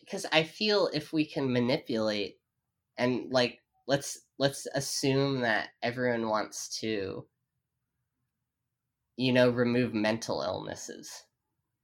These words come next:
Um, I feel that path converges on, like, everyone being catatonic, like, as a whole, like a, a,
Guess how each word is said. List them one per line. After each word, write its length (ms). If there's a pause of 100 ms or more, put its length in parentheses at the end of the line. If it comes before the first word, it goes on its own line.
Um, 380 (1000)
I 120
feel 440
that 300
path 600
converges 1160 (1600)
on, 300 (800)
like, 300
everyone 380
being 240
catatonic, 840 (500)
like, 220
as 160
a 60
whole, 340
like 240
a, 280 (160)
a, 100